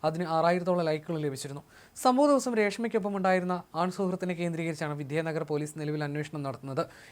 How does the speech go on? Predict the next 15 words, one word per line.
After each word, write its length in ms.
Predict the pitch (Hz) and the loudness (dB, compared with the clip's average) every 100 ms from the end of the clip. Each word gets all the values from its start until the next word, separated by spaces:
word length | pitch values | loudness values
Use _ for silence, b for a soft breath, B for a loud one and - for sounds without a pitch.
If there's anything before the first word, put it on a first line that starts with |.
| B | B
ഇരുവരും 320 | 165 175 185 | 0 2 2
തമ്മിലുള്ള 320 | 175 165 165 165 | 2 0 2 0
ഫോൺ 280 | 180 180 | 0 -2
സംഭാഷണങ്ങളും 760 | 190 160 135 165 - 165 160 190 | -2 -4 -2 -2 -2 -6 -4 0
WhatsApp 400 | 160 160 - 160 | 0 0 -4 -2
ചാറ്റുകളും 420 | 165 151 165 143 123 | -2 0 0 -2 -2
പോലീസ് 340 | 156 165 - | -4 -4 -8
വിശദമായി 380 | 156 180 175 170 | -6 -4 -4 -2
പരിശോധിച്ചു 460 | 156 160 202 175 156 | -2 -2 -2 -2 -4
വരികയാണ്. 400 | 139 127 135 143 - B B B | -6 -4 -6 -8 -10 B B B
ആത്മഹത്യ, 480 | 220 240 254 262 262 | 6 6 4 2 2
പ്രേരണക്കുറ്റം 640 | 262 196 208 233 220 208 | 4 4 4 2 0 -2
ഉൾപ്പെടെയുള്ള 420 | 196 196 185 180 180 | -2 0 0 0 2
കാര്യങ്ങൾ 360 | 165 165 165 | 0 0 0
അന്വേഷണ 360 | 160 160 175 | 0 -2 -4